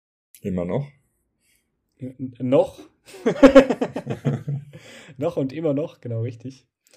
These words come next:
Speaker 2: Ich, äh, warte nur auf den Tag, an dem ich mal irgendein körperliches Leiden oder Gebrechen hab sonntags. Gucken, was ich dann sage.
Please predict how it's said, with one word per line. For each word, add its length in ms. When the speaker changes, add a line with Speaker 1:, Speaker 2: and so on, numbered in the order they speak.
Speaker 2:
Ich, 180
äh, 60
warte 540
nur 160
auf 120
den 140
Tag, 240
an 120
dem 140
ich 120
mal 120
irgendein 300
körperliches 640
Leiden 340
oder 160
Gebrechen 460
hab 160
sonntags. 640
Gucken, 280
was 100
ich 120
dann 180
sage. 440